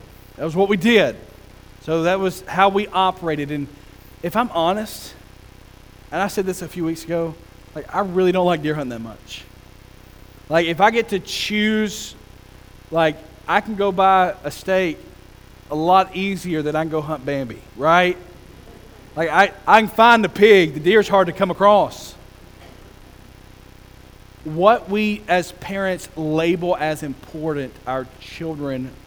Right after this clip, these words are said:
will as well. But listen to me.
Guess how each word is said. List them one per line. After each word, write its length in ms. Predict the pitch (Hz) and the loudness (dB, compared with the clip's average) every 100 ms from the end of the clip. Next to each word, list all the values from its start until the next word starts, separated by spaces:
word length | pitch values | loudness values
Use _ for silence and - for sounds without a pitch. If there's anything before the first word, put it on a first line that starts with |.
| 127 | -8
will 360 | 139 143 139 123 | -4 -2 -4 -6
as 200 | 120 110 | -12 -14
well. 460 | 120 123 135 127 127 - - - - | -12 -6 -4 -4 -8 -14 -20 -20 -16
But 140 | 143 | -4
listen 260 | 185 180 185 | -4 -2 -6
to 120 | 170 | -6
me. 160 | 143 | -6